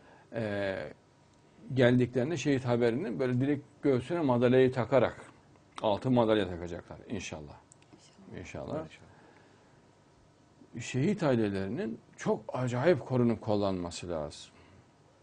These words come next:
Speaker 1: Yani geçenlerde de anlattım.
Speaker 2: Evet.
Speaker 1: Bütün mahalle, köy sahip çıkacak.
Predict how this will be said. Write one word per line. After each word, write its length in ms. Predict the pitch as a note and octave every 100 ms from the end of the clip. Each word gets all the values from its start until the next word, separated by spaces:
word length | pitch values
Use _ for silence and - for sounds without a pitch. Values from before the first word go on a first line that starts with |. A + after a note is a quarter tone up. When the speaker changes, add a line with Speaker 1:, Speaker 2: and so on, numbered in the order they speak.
| _ _ -
Speaker 1:
Yani 260 | B2 G2+ G2+
geçenlerde 600 | A#2 A2+ C3+ C3 B2 A#2
de 60 | G#2+
anlattım. 540 | F#2+ E2+ E2+ - G2+
Speaker 2:
Evet. 120 | E2+ - - - _ _ -
Speaker 1:
Bütün 400 | D3+ - G3+ F#3+
mahalle, 560 | C3 A#2 A2+ G#2 F#2 G2
köy 300 | E3+ G3 F#3+
sahip 380 | - - A#2
çıkacak. 440 | - F#2+ E2+ E2